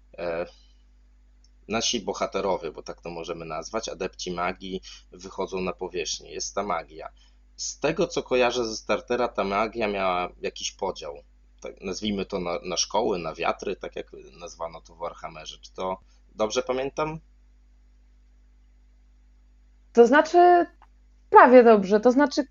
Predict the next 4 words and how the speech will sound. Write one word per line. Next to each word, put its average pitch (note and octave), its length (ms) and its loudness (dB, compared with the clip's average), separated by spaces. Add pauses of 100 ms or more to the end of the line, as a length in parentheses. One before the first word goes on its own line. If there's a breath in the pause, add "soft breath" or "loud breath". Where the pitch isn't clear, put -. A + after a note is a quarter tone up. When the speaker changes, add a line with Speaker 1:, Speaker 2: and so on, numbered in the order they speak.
Speaker 2:
każda A#3+ 720 12
profesja, A3 520 6
każda G#3+ 280 4
dyscyplina, G3+ 920 4